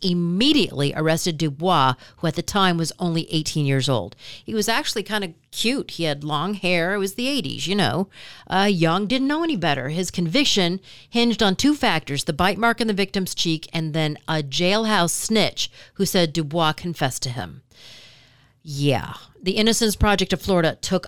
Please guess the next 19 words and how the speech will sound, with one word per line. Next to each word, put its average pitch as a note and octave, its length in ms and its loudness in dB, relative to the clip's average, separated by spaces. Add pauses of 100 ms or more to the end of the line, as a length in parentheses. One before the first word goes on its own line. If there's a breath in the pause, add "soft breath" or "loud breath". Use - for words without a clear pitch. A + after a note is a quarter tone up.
on A3 280 4
the B3+ 40 0
case F#3+ 400 2
two C4+ 220 0
years A#3 360 4
ago B2+ 480 -2 (120)
and D#3+ 420 -2
passed A3+ 480 0
its A3 160 -2
findings F3+ 460 2
on E3+ 220 0
to D#3 60 -4
the E3+ 80 -2
newly E3 280 0
formed D#3+ 260 -2
Florida E3+ 260 -2
Conviction D#3 600 -4 (120)
Review D#3+ 440 4
Unit G3+ 440 4